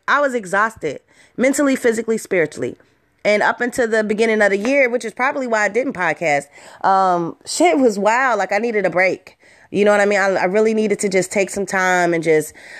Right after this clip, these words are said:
relax. And I spoke with my bosses, like, "I can't be busting doubles every weekend. Like, I need time to just chill." And, um, so when I saw the Hangman card, I was like, like I said, like, "I'm not about to sacrifice, like, what else?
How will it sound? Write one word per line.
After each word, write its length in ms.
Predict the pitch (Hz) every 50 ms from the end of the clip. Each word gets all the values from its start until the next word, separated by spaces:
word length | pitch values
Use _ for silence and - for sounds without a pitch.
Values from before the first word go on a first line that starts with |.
| - -
relax. 580 | 175 185 190 190 190 185 170 156 151 - -
And 80 | 160 147
I 60 | 156
spoke 300 | - - 196 180 175 -
with 80 | 180 175
my 120 | 165 165
bosses, 560 | 156 185 185 185 185 175 - 175 165 156 156
like, 160 | 165 156 147
"I 60 | 160 165
can't 300 | - - 214 202 180 180
be 100 | 196 175
busting 600 | 165 - - - _ - 202 208 202 214 208 190
doubles 360 | 202 202 190 190 190 175 185
every 200 | 180 170 175 170
weekend. 480 | 190 233 262 233 - 208 185 170 160
Like, 160 | 160 156 160 180
I 60 | 180
need 200 | 202 202 190 -
time 220 | 220 196 190 185
to 100 | - 180
just 200 | 175 170 - -
chill." 360 | - 262 262 226 180 156 127 - - _ _ _ _ _ _ _ _ _ _ _ _ _ _ _ - - - _ -
And, 240 | 196 208 220 220 220
um, 460 | 214 214 208 202 196 190 185 180 - _ _ _ - - - _
so 260 | - - 277 269 277
when 320 | 277 277 269 269 254 240 - -
I 80 | 220
saw 300 | 220 - - 294 285 285
the 80 | 277 277
Hangman 500 | 269 262 247 254 247 240 233 226 220 -
card, 380 | - - 285 294 294 285 269
I 80 | 254 247
was 180 | 247 240 233 220
like, 480 | 226 214 202 196 185 180 - - _ _ _ _ _ _ _ -
like 160 | 196 190 196
I 100 | 226 254
said, 360 | - - 311 339 330 240 180
like, 180 | 175 156 156 -
"I'm 120 | - 254
not 140 | 269 262 240
about 160 | 233 220 214
to 60 | - 208
sacrifice, 640 | - 220 202 - 208 - - 202 196 190 - - - -
like, 240 | 139 151 160 -
what 160 | - - - -
else? 560 | - 156 208 262 247 170 - - - - -